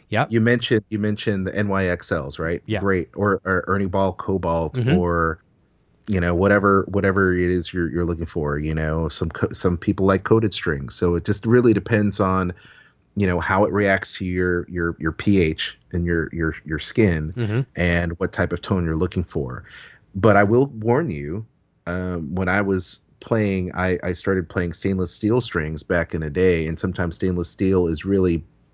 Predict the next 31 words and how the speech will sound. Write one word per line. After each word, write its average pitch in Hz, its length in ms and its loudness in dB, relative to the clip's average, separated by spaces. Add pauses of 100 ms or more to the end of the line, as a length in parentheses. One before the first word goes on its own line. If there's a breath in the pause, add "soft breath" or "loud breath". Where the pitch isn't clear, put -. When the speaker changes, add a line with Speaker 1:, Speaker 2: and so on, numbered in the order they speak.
(680)
Speaker 2:
really 92 380 2
rough 87 300 2
on 85 160 -2
your 78 120 -2
frets. - 640 -2
Speaker 1:
Yeah. 104 200 -4 (300 loud breath)
Speaker 2:
Um, 87 180 2
if - 140 -10
you're 90 60 -6
doing 87 220 2
a 87 60 2
lot 85 140 4
of 82 100 -2
crazy 85 300 -2
bends 85 340 -4
and 80 120 -6
stuff 82 220 -4
like 80 220 -2
that, 82 260 -2
because, 82 460 -2
you 92 120 -2
know, 82 160 -2
that 87 240 0
alloy 95 260 4
is 82 100 -2
actually 85 320 -2
harder 90 480 0 (260)
than 85 220 -4
your 80 140 -2
fret. - 420 -4 (100)
Speaker 1:
Yeah. 107 380 2